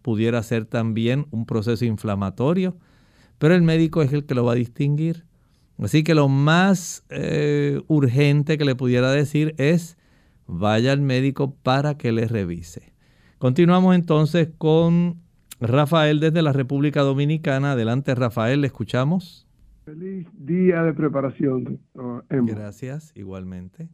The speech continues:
Speaker 2: Eh, el problema mío es el siguiente. Yo estoy sufriendo problema prostático por alrededor de veintiocho años, pero completamente, eh, bajo control. Y entonces,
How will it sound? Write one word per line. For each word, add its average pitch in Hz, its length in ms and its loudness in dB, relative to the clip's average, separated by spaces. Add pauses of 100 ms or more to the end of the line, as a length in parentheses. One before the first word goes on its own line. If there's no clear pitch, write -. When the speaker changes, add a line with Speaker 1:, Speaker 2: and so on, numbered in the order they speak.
(140)
Speaker 2:
Eh, 127 240 -6
el 123 80 -6
problema 170 340 0
mío 170 200 6
es 170 100 6
el 143 60 -6
siguiente. 131 640 0
Yo 139 180 -4
estoy 151 380 -4
sufriendo 147 960 -2 (600)
problema 131 460 -2
prostático - 800 -8
por 123 160 -10
alrededor 127 720 -8 (100)
de 123 140 -6
veintiocho 135 1040 -2
años, 151 340 2
pero 135 180 -6
completamente, 135 1160 -4 (600)
eh, 120 540 -6
bajo 131 260 -6
control. 123 440 -2 (580)
Y 139 140 0
entonces, 131 960 0